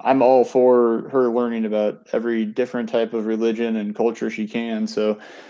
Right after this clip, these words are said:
um, when she brought it home and she wanted to read it, I was like, "Absolutely." And then I saw your post on Eid, and I was, and that's when, the day we were reading it, so I was like,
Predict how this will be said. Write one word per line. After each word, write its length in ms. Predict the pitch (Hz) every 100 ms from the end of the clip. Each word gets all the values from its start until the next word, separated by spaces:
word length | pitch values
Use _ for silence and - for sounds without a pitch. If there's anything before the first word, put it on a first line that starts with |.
| - -
um, 380 | 113 107 90 101
when 100 | 120
she 120 | 151
brought 220 | 139 139
it 100 | 131
home 240 | 127 131 123
and 100 | 113
she 100 | 123
wanted 220 | 120 113
to 80 | 110
read 200 | 120 117
it, 140 | 104
I 80 | 104
was 100 | 107
like, 320 | 107 101 - -
"Absolutely." 840 | 165 180 - 196 196 202 147 120 110
And 140 | 117
then 100 | 135
I 80 | 131
saw 140 | 127 135
your 140 | 123
post 340 | 117 127 127
on 120 | 123 120
Eid, 300 | 135 135 117
and 100 | 117
I 120 | 117
was, 140 | 117 - _
and 80 | 123
that's 160 | 127 127
when, 160 | 139
the 100 | 127
day 180 | 123 135
we 140 | 131 120
were 80 |
reading 320 | 120 135 120 110
it, 160 | 110
so 120 | -
I 20 | 110
was 100 | 107
like, 140 | 110